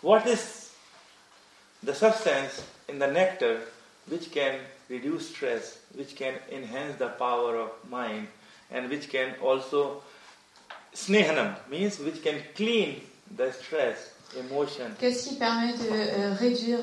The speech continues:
Speaker 2: le stress, qui permet d'avoir une bonne, euh, conscience, une, une bonne mémoire, mais qu'est-ce qui permet aussi de pouvoir nettoyer, se nettoyer un petit peu du, du stress ?
Speaker 1: That is ghat, cow ghee.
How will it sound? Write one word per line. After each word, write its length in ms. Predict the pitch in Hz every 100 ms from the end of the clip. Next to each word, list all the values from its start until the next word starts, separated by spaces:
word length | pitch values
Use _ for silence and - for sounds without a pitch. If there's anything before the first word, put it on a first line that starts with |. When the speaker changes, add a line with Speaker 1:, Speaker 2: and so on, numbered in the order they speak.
| 220
Speaker 2:
le 120 | 202
stress, 680 | 190 - 226 247 269 - 233 208 196
qui 80 | 220
permet 480 | 220 220 220 233 226
d'avoir 500 | 208 196 196 202 202
une 120 | 196
bonne, 460 | 190 240 254 233 214
euh, 380 | 208 196 196 185 180 -
conscience, 640 | 208 - 233 262 269 - 208
une, 280 | 190 190 196
une 140 | 190 190
bonne 320 | 208 208 202
mémoire, 640 | 208 208 214 254 262 214 - - -
mais 80 | 208
qu'est-ce 180 | 240 247
qui 60 |
permet 480 | 233 208 214 240 233
aussi 260 | - - 240
de 60 |
pouvoir 320 | 233 220 220 220
nettoyer, 720 | 240 262 - 254 233 220 220
se 180 | - 214
nettoyer 380 | 233 254 220 226
un 140 | 208
petit 140 | 202 -
peu 120 | 220
du, 260 | 190 185
du 220 | 185 - -
stress ? 560 | - - 208 - - 190 - - _ _ _ -
Speaker 1:
That 220 | 131 175
is 160 | 196 208 - - - -
ghat, 280 | 117 185 233 - - - -
cow 380 | 135 139 151 120 107
ghee. 240 | 127 104